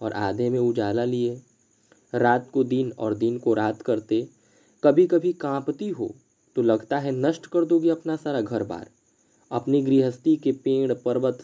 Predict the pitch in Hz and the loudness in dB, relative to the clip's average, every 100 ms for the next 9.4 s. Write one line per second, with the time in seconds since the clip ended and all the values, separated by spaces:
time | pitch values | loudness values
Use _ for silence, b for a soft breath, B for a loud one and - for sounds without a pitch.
0 | - 123 127 123 120 117 120 120 110 117 | -6 -4 -2 -2 -4 -2 -2 -2 -4 -6
1 | - 113 107 101 - _ _ _ _ b | -6 -4 0 -2 -4 _ _ _ _ b
2 | b b b _ - 123 123 226 - 247 | b b b _ 2 2 2 0 2 0
3 | 233 - - 127 101 92 - - _ _ | 0 -4 -2 -2 0 -2 -4 -16 _ _
4 | _ _ _ _ 117 110 123 143 180 - | _ _ _ _ 2 2 0 0 0 -8
5 | _ 120 104 123 131 127 123 117 - 131 | _ -4 -4 -6 -6 -4 -4 -6 -4 0
6 | 170 160 107 - _ _ _ _ _ b | 2 0 -4 -8 _ _ _ _ _ b
7 | b b b b b - 156 143 156 165 | b b b b b 4 4 4 2 2
8 | 160 180 180 170 165 165 151 170 160 151 | 0 0 -2 -4 -6 -6 -4 -2 0 0
9 | 120 107 104 | -2 -6 -12